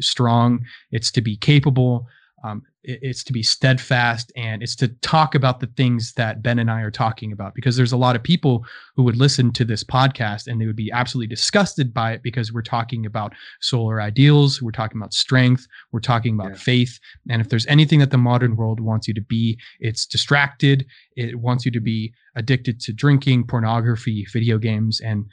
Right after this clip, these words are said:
Speaker 1: people like Ben and I, and hopefully you, audience, listening to this, um, we're the start of something bigger and better. And I could feel it, and I could
Speaker 2: Mm.
Speaker 1: see it in the things that you guys are posting and what you're saying, and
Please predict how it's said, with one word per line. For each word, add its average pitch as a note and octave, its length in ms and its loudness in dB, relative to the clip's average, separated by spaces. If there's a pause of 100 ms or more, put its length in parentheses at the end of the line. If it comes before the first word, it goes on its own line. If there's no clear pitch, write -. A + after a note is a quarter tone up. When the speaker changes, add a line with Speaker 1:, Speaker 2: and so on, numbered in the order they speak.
(220)
Speaker 1:
people C3+ 420 4
like A2+ 220 0
Ben B2+ 200 4
and B2 100 4
I, B2 160 2
and A2+ 160 -6
hopefully A2+ 320 -4
you, B2+ 320 2
audience, A#2 460 -2
listening A#2 360 0
to G#2 60 -6
this, G2+ 260 -6
um, G#2+ 300 -4 (340)
we're C#3+ 220 6
the D#3+ 80 6
start C3+ 480 2
of A2+ 340 -4 (180)
something A2 640 -4 (120)
bigger A2 340 -2
and G2 380 -10
better. G#2+ 240 -4
And G#2+ 160 -8
I G#2+ 40 -4
could A2 160 -8
feel C#3 300 4
it, - 160 0 (400)
and B2 140 -4
I A2+ 60 -2
could A#2 160 -4
Speaker 2:
Mm. - 20 -4
Speaker 1:
see D#3+ 360 4
it C3 160 -2 (280)
in B2 80 0
the A#2 80 -2
things C3 240 4
that B2+ 100 0
you B2 80 -2
guys A2+ 160 0
are A2 60 -4
posting C#3 680 0
and G#2+ 460 -2
what A#2+ 220 -6
you're A2+ 120 -6
saying, A#2 560 0
and G#2+ 280 -2